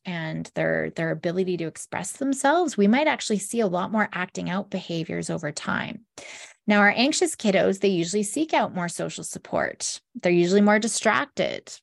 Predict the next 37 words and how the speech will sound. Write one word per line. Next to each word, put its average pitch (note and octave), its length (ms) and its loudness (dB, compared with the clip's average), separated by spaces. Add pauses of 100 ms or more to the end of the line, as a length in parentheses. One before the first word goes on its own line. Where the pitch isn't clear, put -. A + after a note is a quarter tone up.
(140)
right? G3+ 320 2
They, F#3+ 380 0
they, F#3 220 0
they F#3+ 260 2
might G#3 380 2
internalize G#3 880 0
their E3+ 200 -4
worries D#3+ 480 -6
more G3 600 0
than F3 160 -6
acting E3 400 -6
out. - 400 -6 (720)
So C4 100 8
there's C#4 220 6
some C4+ 160 4
really C#4+ 240 4
important A#3+ 380 0
implications G#3 640 0
here D#3 220 -4
too. D4+ 320 -2
A G3 80 4
really G#3 240 2
big G3+ 260 -2
one A3+ 160 0
is F#3+ 140 -4
that, - 400 -4
you G3+ 100 -4
know, F3+ 80 -4
I E3+ 80 -4
hope A#3+ 320 -2
you A#3+ 80 -2
caught - 720 0
in G#3 140 -2
what F#3 100 0
I F3+ 80 0
just F#3+ 220 -6
said, G3 480 -2